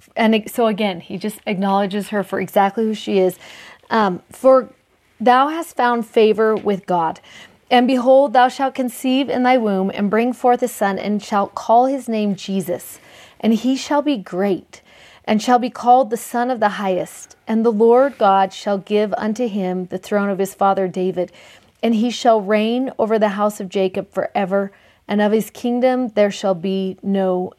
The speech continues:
end." And I love this thought that he does the same thing. He's like, "Mary, fear not." Um, then he says, "You have found favor with God." Like, she, she probably also was like, "What is happening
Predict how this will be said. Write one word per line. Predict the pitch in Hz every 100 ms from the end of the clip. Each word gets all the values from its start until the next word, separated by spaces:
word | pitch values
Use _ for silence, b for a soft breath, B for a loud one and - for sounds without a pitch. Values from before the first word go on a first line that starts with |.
| -
end." | 175 - 196 - B B B B -
And | 247 247 -
I | 254 285
love | 311 330
this | 392 -
thought | - 254 -
that | 240 -
he | 233 294
does | 302 285
the | 262
same | 269 262
thing. | 254 320 202
He's | 196 220
like, | 233 165
"Mary, | 233 254 220 170 b b b b _
fear | - 254 277
not." | 311 208 208 - _ b b b b
Um, | 220 196 - _
then | 202 240
he | 262 277
says, | 277 247 208 214
"You | 220
have | 233
found | - - 233 269 302 302 285 _
favor | 247 226 185 185
with | 156 190 190
God." | - 165 - 202
Like, | 208 -
she, | - - 392 427 _ -
she | - 381 453
probably | - 403 339
also | 214 233 294
was | 294 285
like, | 208 185 _ _ _ _ _
"What | 214 381 415
is | - -
happening | 247 269 - 214 185